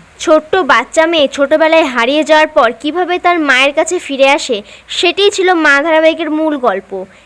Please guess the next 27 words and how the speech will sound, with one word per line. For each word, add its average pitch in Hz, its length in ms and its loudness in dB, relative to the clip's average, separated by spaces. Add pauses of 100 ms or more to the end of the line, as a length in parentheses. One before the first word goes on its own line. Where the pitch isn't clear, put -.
(100)
এই 349 200 0
ধারাবাহিকটি 294 560 2 (100)
লম্বা 269 300 2
ধারাবাহিক, 220 480 -4 (280)
বেশ 320 280 0 (140)
কয়েক 330 280 4
বছর 285 340 0
ধরে 302 140 0
চলেছে। 226 440 -6 (480)
মা 269 320 4
মেয়ের 381 360 0
সম্পর্কই 339 520 0
ছিল 370 180 0 (160)
এই 311 100 2
ধারাবাহিকের 302 560 0
আকর্ষণের 277 480 0
বিষয়। 220 360 -6 (300)
অনেকটা 392 340 2 (120)
ইমোশনাল 381 400 0 (100)
ছিল 339 120 0 (140)
এই 320 100 0
ধারাবাহিক, 226 540 -4 (320)
আর 262 140 0
যার 254 280 0
জন্য 330 180 -2 (160)
দর্শকদের 277 420 -2
মন 320 220 0